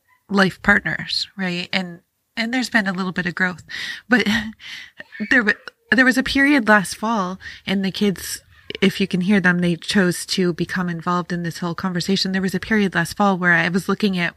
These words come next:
what do we need in our household income in order to, like,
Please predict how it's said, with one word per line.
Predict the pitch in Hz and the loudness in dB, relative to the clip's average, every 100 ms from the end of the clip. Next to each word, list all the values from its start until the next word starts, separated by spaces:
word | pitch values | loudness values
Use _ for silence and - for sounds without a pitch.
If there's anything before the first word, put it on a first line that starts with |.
| _ | _
what | 180 202 226 247 - - | -4 0 0 -2 -10 -2
do | 240 | 0
we | 240 | 2
need | 214 208 190 190 - | 2 2 2 0 2
in | 220 202 202 196 - - - - | 2 2 -2 -6 -14 -16 -18 -2
our | 185 190 | 4 4
household | 170 220 254 247 233 208 175 | 4 4 2 2 2 2 2
income | 180 180 175 175 208 269 - - - | -2 -2 -2 -2 -2 -8 -16 -18 -6
in | - 220 | -2 -2
order | 208 208 208 202 | 0 0 2 0
to, | - - 202 190 180 - - | 0 0 2 2 -2 -8 -6
like, | 196 - | -6 -6